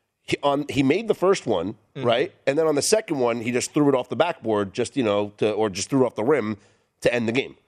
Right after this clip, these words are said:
Speaker 1: Why didn't he just do that on the first free throw?
Speaker 2: Because he knows that
Speaker 1: 'Cause he
Speaker 2: good,
Speaker 1: wanted,
Speaker 2: good,
Speaker 1: 'cause
Speaker 2: good
Speaker 1: he
Speaker 2: teams
Speaker 1: wanted to
Speaker 2: win.
Speaker 1: cover.
Speaker 2: Good teams
Speaker 1: 'Cause he
Speaker 2: win.
Speaker 1: wanted to
Speaker 2: Great
Speaker 1: cover.
Speaker 2: teams cover. He wa-, he said, "Great teams cover, baby." And they played the, the cover play, that free throw at the end there. But you, you do make a great point there. 'Cause, I mean, when it happened,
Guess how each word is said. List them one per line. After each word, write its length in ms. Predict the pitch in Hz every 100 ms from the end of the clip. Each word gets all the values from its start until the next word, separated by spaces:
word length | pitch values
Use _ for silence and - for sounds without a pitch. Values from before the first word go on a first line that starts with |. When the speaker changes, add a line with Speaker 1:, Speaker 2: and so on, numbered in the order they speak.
| _ _ _ -
Speaker 1:
Why 120 | 170
didn't 140 | 233
he 60 | 254
just 120 | 240
do 80 | 233
that 80 | 226
on 100 | 208
the 60 |
first 240 | - 214 -
free 100 | 101
throw? 200 | 85 - _ _ _
Speaker 2:
Because 240 | - 131
he 80 | 127
knows 260 | 143 143 131
that 100 | 131
Speaker 1:
'Cause 120 | 156
he 80 | 151
Speaker 2:
good, 80 | 131
Speaker 1:
wanted, 280 | 151 170
Speaker 2:
good, 80 | -
Speaker 1:
'cause 80 | -
Speaker 2:
good 80 | 185
Speaker 1:
he 40 | 143
Speaker 2:
teams 120 | 156
Speaker 1:
wanted 180 | 165 170
to 80 |
Speaker 2:
win. 100 | 208
Speaker 1:
cover. 240 | 233 254 - _ _
Speaker 2:
Good 180 | 185 202
teams 180 | 226 208
Speaker 1:
'Cause 120 | 151
he 80 | 143
Speaker 2:
win. 80 | 151
Speaker 1:
wanted 160 | 165 180
to 40 |
Speaker 2:
Great 100 | 190
Speaker 1:
cover. 180 | 262 277
Speaker 2:
teams 240 | 190 202
cover. 400 | - 202 165 110 - _ -
He 120 | 202
wa-, 80 | 220
he 80 | 220
said, 220 | 226 165
"Great 400 | 156 202 262 -
teams 400 | - 247 254 226
cover, 400 | - 262 233 214
baby." 500 | 165 180 175 170 160 - _ -
And 140 | 151
they 100 | 180
played 260 | 180 196 165
the, 80 |
the 120 | 160 151
cover 320 | - 185 226
play, 280 | 220 214 214
that 180 | 170 170
free 260 | 196 196
throw 340 | 185 180 175 165 _ -
at 220 | 170 165
the 180 | 170 160
end 260 | 160 160
there. 120 | 160 151
But 140 | 170
you, 100 | 160 165
you 240 | 165 196
do 160 | 175 170
make 160 | 151
a 40 | 139
great 240 | 135 143
point 160 | 156 143
there. 80 | 151
'Cause, 120 | 170
I 60 | 180
mean, 140 | 208
when 120 | 233
it 60 | 226
happened, 400 | 185 339 240